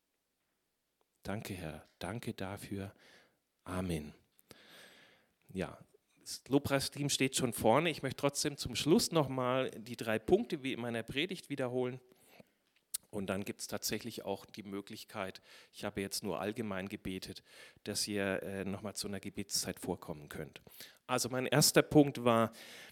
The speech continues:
Gott naht sich uns, wir dürfen Gemeinschaft mit ihm haben. Ja, er wartet auch sehnsüchtig. Die Frage ist, findet dieses Date statt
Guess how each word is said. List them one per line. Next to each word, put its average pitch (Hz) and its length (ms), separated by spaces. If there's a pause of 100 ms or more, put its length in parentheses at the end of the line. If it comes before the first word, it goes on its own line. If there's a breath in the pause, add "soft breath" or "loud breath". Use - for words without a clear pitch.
(480 loud breath)
Gott 123 240
naht 120 340
sich - 320
uns, 165 360
wir 127 120
dürfen 131 300
Gemeinschaft 110 640
mit 104 180
ihm 92 200
haben. 76 260 (500 soft breath)
Ja, 104 180
er 107 240
wartet 98 360
auch - 160
sehnsüchtig. 117 800
Die 117 100
Frage 117 420
ist, - 380 (560 soft breath)
findet 135 320
dieses 123 360
Date 117 340
statt - 480